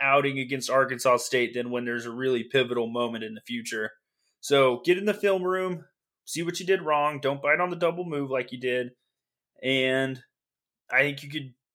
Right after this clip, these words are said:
really grow from this, uh, as a player, because this is probably the first time we haven't, we, we've seen Denzel Burke in,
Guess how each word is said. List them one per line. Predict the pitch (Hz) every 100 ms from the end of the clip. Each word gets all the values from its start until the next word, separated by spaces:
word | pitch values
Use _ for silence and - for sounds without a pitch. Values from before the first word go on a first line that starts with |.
| _ 139
really | 165 185 170
grow | 123 147 156
from | 147 143
this, | 135 123
uh, | 127 110
as | 127 123 120 113 -
a | 127
player, | 131 123 120 117
because | 113 127 120 113 _ _ _ _ _
this | 202
is | 247
probably | 349 349 320
the | 285
first | 269 254
time | 233 240
we | 226 185
haven't, | 147 175 190 190 - _ -
we, | 151 143
we've | 165 143
seen | 180 175 147
Denzel | 151 151 151 131
Burke | 139 139 131
in, | 131 131 123 120